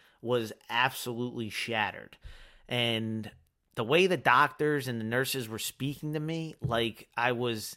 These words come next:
an absolute idiot, it didn't help. And before this, I never had an issue with control. Like, I, I felt like I got a pretty good grip on the fact that in this life,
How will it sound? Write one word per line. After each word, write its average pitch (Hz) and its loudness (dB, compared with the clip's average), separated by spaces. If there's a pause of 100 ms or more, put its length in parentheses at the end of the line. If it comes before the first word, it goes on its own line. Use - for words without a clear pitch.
an 113 -8 (300)
absolute 139 -4 (100)
idiot, 151 -4 (1400)
it 135 -2
didn't 196 8
help. 123 -2 (220)
And 120 0 (200)
before 202 6
this, 107 0 (300)
I 120 -2
never 185 4
had 196 6
an 165 2
issue 143 0
with 127 0
control. 110 -2
Like, 120 -2
I, 151 8
I 160 6
felt 254 4
like 247 8
I 214 8
got 196 12
a - 8
pretty 175 2
good 143 6
grip 135 6
on 127 2
the 117 -2
fact 135 2
that 117 0
in 135 0
this 190 0
life, 139 6